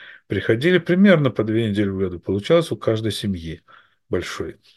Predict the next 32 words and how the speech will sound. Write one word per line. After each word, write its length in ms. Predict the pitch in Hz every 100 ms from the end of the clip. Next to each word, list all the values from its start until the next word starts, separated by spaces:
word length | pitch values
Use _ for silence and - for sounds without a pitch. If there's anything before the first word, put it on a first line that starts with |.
| _ _ _ _ _ _ _ _ _ _ _ _
А, 220 | - 107 90
вот, 400 | 90 95 82 -
так 240 | 123 -
они 220 | 110 110
работали. 420 | 104 101 160 127
Помимо 400 | 117 113 123 170
этого, 260 | 180 156 143
в 80 | -
праздники 800 | 123 107 92 95 - 147 175 180 - - -
собирались 480 | - 120 123 117 -
все, 240 | - 98
потому 160 | - 98
что 100 | -
в 20 |
праздники 360 | 107 95 -
очень 260 | 104 175 92
много 220 | 90 101
работы, 480 | 117 131 156 151 147 - - -
весь 240 | 110 101
народ 240 | 98 92
приходит 400 | - - 160 156
со 80 | -
своими 280 | 107 95 92
жертвами, 600 | 123 151 - 135 113 107 - - _ -
и 80 | 104
есть 240 | 98 -
кое-какие 400 | 95 - - 78
обязательные 500 | 82 82 113 151 151
жертвы 300 | 147 139 -
в 20 |
праздники, 420 | 131 127 120 113
которые 600 | - - 117 113 113 104